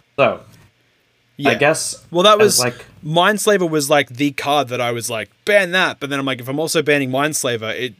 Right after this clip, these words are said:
Speaker 2: then I should also, like, kinda mention Emrakul as well as kind of like a backup to it." So yeah, the, the, the big card that I was trying to ban in, uh, wanted to ban in this was Mindslaver.
Speaker 1: So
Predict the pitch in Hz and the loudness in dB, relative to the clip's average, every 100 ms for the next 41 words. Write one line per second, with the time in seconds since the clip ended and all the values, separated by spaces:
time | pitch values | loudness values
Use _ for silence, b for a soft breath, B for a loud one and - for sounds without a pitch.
0 | _ 87 131 127 127 107 131 127 131 120 | _ -10 -6 -4 -6 -6 -6 -4 -4 -4
1 | 113 - 123 117 120 - 117 117 123 113 | -6 -8 -8 -8 -8 -10 -10 -12 -12 -12
2 | 117 110 101 - 107 101 95 117 104 107 | -12 -10 -10 -10 -10 -10 -10 -10 -14 -14
3 | 101 95 92 113 113 - 143 170 - B | -14 -12 -12 -12 -12 -6 -4 -4 -6 B
4 | B B B - 156 156 107 131 120 151 | B B B 0 2 2 0 -6 -6 -6
5 | 120 143 190 - 170 165 135 135 127 147 | -4 -2 -2 0 0 2 2 0 -2 -4
6 | 131 127 127 120 - 120 107 123 123 127 | -4 -4 -4 -6 -8 -12 -8 -8 -4 -2
7 | 147 139 120 110 107 101 101 101 - 107 | -2 -2 -6 -6 -8 -12 -12 -10 -8 -8
8 | - 101 98 92 85 82 62 - _ _ | -12 -12 -12 -12 -12 -14 -18 -20 _ _
9 | _ _ _ _ _ _ _ _ 123 113 | _ _ _ _ _ _ _ _ 2 4
10 | 104 104 | 2 -4